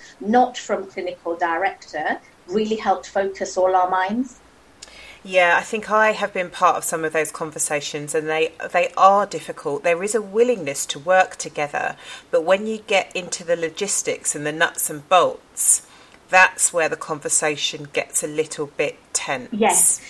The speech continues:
Speaker 1: a-, and I do use a little humour. So I say things like, "When we're in year four, eighty percent of our enhanced service income will come through the network. So if there's one naughty little practice, none of us will get paid. So we'll all be <laughs> after you. So you don't want Fazana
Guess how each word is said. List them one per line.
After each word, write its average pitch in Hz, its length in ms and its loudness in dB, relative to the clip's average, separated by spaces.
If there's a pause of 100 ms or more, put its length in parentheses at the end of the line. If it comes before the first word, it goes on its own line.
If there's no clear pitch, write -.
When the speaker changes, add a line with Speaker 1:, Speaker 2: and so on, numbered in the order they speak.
(120)
Speaker 1:
a-, 233 180 2
and 254 100 4
I 262 120 4
do 311 100 -4
use 302 340 -2
a 269 60 4
little 269 320 2
humour. 262 400 2
So 214 240 0
I 220 140 4
say 240 260 0
things 240 300 -4
like, 208 240 0
"When 214 180 0
we're 247 300 2
in 233 120 0
year 220 240 2
four, 208 540 0 (180)
eighty 247 360 0
percent 208 600 -2
of 196 160 -2
our 185 300 4
enhanced 180 460 0
service 185 320 -4
income 269 360 0 (200)
will 208 160 2
come 233 180 0
through 226 200 -2
the 220 100 0
network. 226 400 0 (120)
So 233 160 2
if 262 140 0
there's 254 160 4
one 285 300 4
naughty 220 260 0
little 196 260 -2
practice, - 540 -2 (160)
none 254 260 2
of 294 120 0
us 254 180 0
will 196 160 -2
get 190 240 -2
paid. 175 260 -4
So 214 200 -2
we'll 226 220 2
all 285 140 4
be 247 200 0
<laughs> - 0 -
after - 340 -4
you. 175 220 -6
So 214 80 -4
you 214 160 -2
don't 240 260 0
want 226 260 -4
Fazana 220 600 2